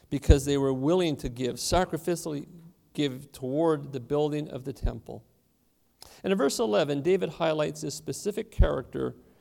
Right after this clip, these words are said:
and attribute of God because he says, "Yours, O Lord,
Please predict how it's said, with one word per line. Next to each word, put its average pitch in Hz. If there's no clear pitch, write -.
and 147
attribute 180
of 165
God 139
because 170
he 190
says, 202
"Yours, 233
O 214
Lord, 147